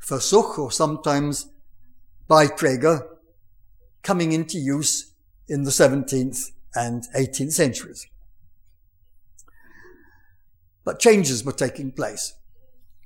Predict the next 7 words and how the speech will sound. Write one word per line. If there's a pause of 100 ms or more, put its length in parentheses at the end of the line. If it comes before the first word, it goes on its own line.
(880)
Montaigne's (320)
essays
were (360)
general, (560)
mi-, (240)
deliberately (380)
miscellaneous.